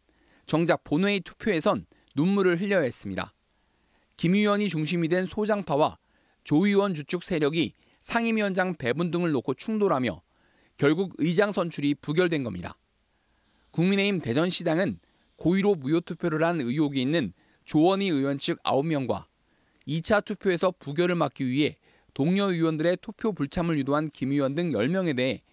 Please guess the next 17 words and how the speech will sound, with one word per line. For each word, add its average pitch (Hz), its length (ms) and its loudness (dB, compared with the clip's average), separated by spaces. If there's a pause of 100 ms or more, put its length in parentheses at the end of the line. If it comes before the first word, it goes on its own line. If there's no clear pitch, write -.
(320)
징계 185 460 0
개시 127 320 -2
결정을 170 380 0
했다고 135 340 -4
밝혔습니다. 107 600 -8 (1040)
의장 220 380 2
선출을 233 380 0
둘러싼 208 440 2
이런 170 240 0
파행은 175 540 0
사 - 500 -4
년 254 220 0
전에도 156 500 2
또 151 80 -4
팔 220 220 0
년 233 160 0
전에도 190 420 2